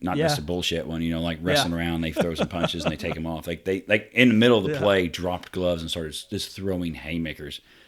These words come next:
Speaker 1: They had one. It's
Speaker 2: Yeah.
Speaker 1: very, oh, it's, like, only a couple seconds left in the first period, and this, they were going to the boards, and the guy fell,
Speaker 2: <laughs>
Speaker 1: and one of the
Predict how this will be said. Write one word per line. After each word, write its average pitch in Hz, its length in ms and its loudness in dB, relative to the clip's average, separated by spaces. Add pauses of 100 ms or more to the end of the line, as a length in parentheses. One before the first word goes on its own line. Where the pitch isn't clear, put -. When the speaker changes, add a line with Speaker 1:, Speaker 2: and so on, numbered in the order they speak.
(1500)
Speaker 1:
They 127 100 6
had 151 200 8
one. 110 560 4
It's 95 160 -4
Speaker 2:
Yeah. - 100 -6
Speaker 1:
very, 110 300 6
oh, 110 160 4
it's, 101 100 2
like, 123 220 -4
only 143 160 4
a 113 40 -2
couple 120 200 -2
seconds 101 320 -4
left 104 160 -6
in 82 60 -2
the - 40 -10
first 85 220 -6
period, 110 440 0 (120)
and 87 180 -2
this, 85 140 -4
they 92 160 -2
were 85 100 0
going 120 280 4
to 120 60 0
the 85 100 -6
boards, 104 360 2
and 85 80 -2
the 85 60 4
guy 120 200 0
fell, 98 480 2
Speaker 2:
<laughs> - 40 -10
Speaker 1:
and 85 200 -2
one 104 140 0
of 101 100 0
the 131 220 -4